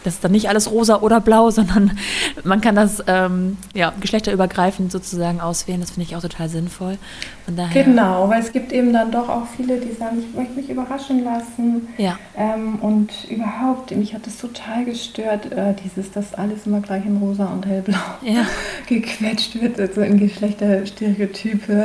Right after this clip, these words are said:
Speaker 2: Es gibt ja auch jetzt viele, ähm, die sagen, ähm, ne, das ist, das ist sozusagen zu weit, <laughs> ja, geht zu weit, äh,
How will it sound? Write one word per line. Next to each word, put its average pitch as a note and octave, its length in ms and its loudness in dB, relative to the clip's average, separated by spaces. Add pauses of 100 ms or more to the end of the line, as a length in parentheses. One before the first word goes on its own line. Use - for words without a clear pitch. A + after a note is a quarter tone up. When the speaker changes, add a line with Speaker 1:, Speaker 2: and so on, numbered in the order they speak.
Speaker 2:
Es - 100 -8
gibt - 200 -8
ja G#3 140 -2
auch - 180 -6
jetzt - 220 -10
viele, G3+ 240 -2 (520)
ähm, G3 340 0 (180)
die - 60 -20 (120)
sagen, F#3+ 580 -2
ähm, F#3 460 -6 (100)
ne, G#3 180 0
das A3 120 -2
ist, - 320 -12 (160)
das G3+ 100 -12 (100)
ist - 120 -16
sozusagen G3 400 -4
zu B3+ 180 -2
weit, C4+ 360 2
<laughs> - 80 -10
ja, G#3+ 100 2 (160)
geht A#3+ 220 -4
zu A#3 160 -4
weit, A#3+ 340 0
äh, A3 200 -2